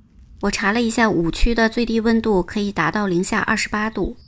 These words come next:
想要种的朋友可以参考。龙沙宝石开花要经过冬季的低温催化，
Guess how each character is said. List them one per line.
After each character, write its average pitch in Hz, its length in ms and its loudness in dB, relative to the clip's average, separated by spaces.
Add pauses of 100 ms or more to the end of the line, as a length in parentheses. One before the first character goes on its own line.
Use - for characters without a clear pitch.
(400)
想 202 200 2
要 220 140 2
种 247 180 -2
的 202 120 0
朋 180 180 0
友 185 220 2
可 196 160 -6
以 190 80 -4
参 202 260 -2
考。 196 220 -4 (800)
龙 240 160 2
沙 277 160 4
宝 220 120 2
石 202 200 2
开 233 200 0
花 226 300 4
要 233 160 0
经 233 180 -2
过 226 160 0
冬 233 220 0
季 233 180 -2
的 190 200 0
低 220 180 -4
温 220 160 0
催 220 240 -4
化， 220 380 -2